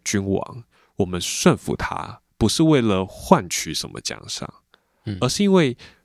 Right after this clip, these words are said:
Speaker 1: 知道他对我们的救赎，认识他，知道他是位怎么样的主，知道他对他的爱和对我们，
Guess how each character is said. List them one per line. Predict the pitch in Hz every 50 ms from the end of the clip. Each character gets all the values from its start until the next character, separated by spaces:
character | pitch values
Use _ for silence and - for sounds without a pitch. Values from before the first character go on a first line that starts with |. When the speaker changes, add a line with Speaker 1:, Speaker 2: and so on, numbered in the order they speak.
| _ -
Speaker 1:
知 | - - 180 196
道 | 202 175 131
他 | - - 123
对 | - 139 107
我 | 82
们 | 69
的 | 60 69
救 | - - 92 67
赎， | - - - - - - - - _ _ _ _ _ _ - - - -
认 | 139 147 180 151
识 | 113 - - - 104
他， | - - 95 85 85 80 82 - -
知 | - -
道 | 147 151
他 | 135 131
是 | 120 - 139 117 -
位 | - 127 113
怎 | - - 80
么 | 85
样 | 87 82
的 | 76 71
主， | - - - - - - _ _
知 | - -
道 | 117 120 110
他 | 98 - - 101 98 90 92 - _
对 | - 117 98
他 | - - 95
的 | 90 85 -
爱 | - 101 92 85 -
和 | - - 92 87
对 | - 95 87
我 | -
们， | - -